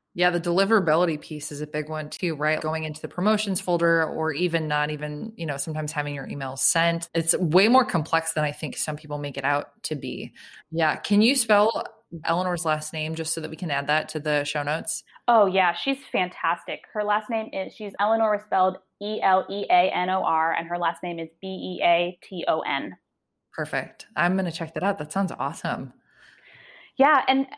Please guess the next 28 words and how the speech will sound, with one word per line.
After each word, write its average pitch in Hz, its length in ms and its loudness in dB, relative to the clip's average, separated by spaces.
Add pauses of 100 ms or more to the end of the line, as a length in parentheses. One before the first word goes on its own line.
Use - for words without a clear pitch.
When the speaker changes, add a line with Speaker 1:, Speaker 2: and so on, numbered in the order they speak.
(120)
Speaker 2:
also 302 240 4
I 339 80 8
wanna 277 260 6
sh-, - 180 -10
uh, 233 60 2
share 269 260 4
to 262 140 -2
anybody 233 340 4
listening. 208 440 0
So 196 100 0
I've, 190 280 2
I've 190 200 0
waxed 208 340 2
eloquent 208 400 -2
about 196 220 -4
my 175 140 -10
roundtable 233 560 -6
series. 175 360 -8 (120)
And 185 280 -8
if 202 140 -8
it 247 160 -6
sounds 311 260 0
like 440 180 0
something 302 280 2
that 240 80 -2
you 220 120 0
would 208 100 4
enjoy, 190 500 2